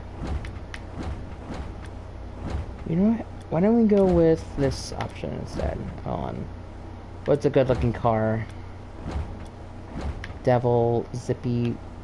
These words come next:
Uh, that's a, that's a buggy. Triton, okay. Takumi. Looks nice.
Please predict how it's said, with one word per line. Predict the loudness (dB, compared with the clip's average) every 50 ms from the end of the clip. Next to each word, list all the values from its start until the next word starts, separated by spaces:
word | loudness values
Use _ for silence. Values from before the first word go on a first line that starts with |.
| -10 -8
Uh, | -4 0 0 2 2 2 2 2 2 2 2 2 2 2 2 2
that's | 2 2 2 4 2
a, | 2 2 0 -8 -12 -12 -12 -12 -12 -12 -12 -12 -12 -12 -12 -12 -12 -12 -12 -12 -12 -8 -4
that's | -2 -2 0 2
a | 2
buggy. | 4 4 4 4 4 2 2 2 2 0 -2 -6 -10 -12 -12 -10 -6 -4 -4 -4 -4 -4 -6 -8 -10 -10 -10 -10 -12 -12 -12 -12 -12 -12 -10 -10
Triton, | -6 -2 0 2 2 2 2 4 4 4 6 4 4 4 4 2 0 0
okay. | 0 -2 -2 -2 -6 -4 -2 0 2 4 4 4 2 2 0 -2 -6 -8 -10 -12 -12 -12 -12 -12 -12 -12 -6
Takumi. | 0 0 0 2 2 2 4 4 4 4 4 4 4 4 4 2 2 0 -2 -6 -12 _ -14 -14 -12 -12 -12 -12 -12 -12 -12 -12 -12 -12 -12 -12 -12 -12 -12 -12 -12 -6 -2
Looks | -2 -2 0 0
nice. | 0 0 0 0 -2 -6